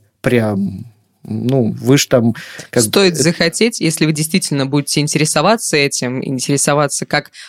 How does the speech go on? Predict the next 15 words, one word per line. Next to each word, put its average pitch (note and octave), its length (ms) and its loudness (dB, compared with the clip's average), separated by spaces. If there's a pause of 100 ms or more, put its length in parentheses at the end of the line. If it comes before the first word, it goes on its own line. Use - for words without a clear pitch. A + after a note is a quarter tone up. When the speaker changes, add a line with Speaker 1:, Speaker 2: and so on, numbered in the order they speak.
Speaker 2:
а, C#3 240 2
скопить E3 520 -2
финансы, C3+ 640 -2 (320)
то, F3 300 2
естественно, D3 560 -2
можно D3 240 2
в C#3 60 4
этом C#3+ 260 0
разобраться D3 720 0
и D#3+ 460 0 (320)
очень D3+ 300 0
просто C3+ 440 0
со - 280 -6
всем D3 360 -2
этим C3 420 -2